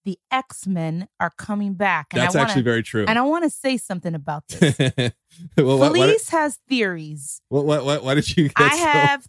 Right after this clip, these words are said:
Speaker 1: theories. And I said that Spider-Man was gonna come back. I said it.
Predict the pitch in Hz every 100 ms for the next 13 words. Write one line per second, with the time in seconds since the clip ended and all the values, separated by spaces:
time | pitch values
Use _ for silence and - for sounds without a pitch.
0 | _ 285 254 208 175 160 180 156 - 143
1 | _ - 190 214 285 - - 285 208 170
2 | 175 - 170 165 185 202 208 - 220 -
3 | 220 214 214 _ - - - 175 160